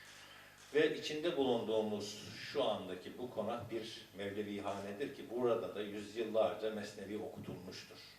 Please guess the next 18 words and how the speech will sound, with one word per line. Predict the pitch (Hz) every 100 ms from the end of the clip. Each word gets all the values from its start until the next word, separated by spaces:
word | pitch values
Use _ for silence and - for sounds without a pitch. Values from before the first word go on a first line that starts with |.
| - - - - - - -
Çünkü | 226 208
Mesnevi | 190 240 233 196 175 - - - - - - - - -
camiye | 110 120 120 113 120
giren | 101 98 107 104
kitaplardan | - 95 - 98 92 95 87
birisidir. | 92 90 92 - - -
Camiye | 117 123 123
giden, | 110 104 107 104 - -
giren | 113 107 98
kitaplar | - 107 101 104 110 - -
Kur'an-ı | 110 107 - -
Kerim, | 85 95 - - - - - - - -
hadisler, | 113 117 - - 98 - - - - - - -
Mesnevi, | 95 113 117 113 104 87 101 123 - - - - - -
e, | 101 98 98 98 101
bazen | 107 104 110 107 -
işte | - -
Mevlid, | 101 107 117 - -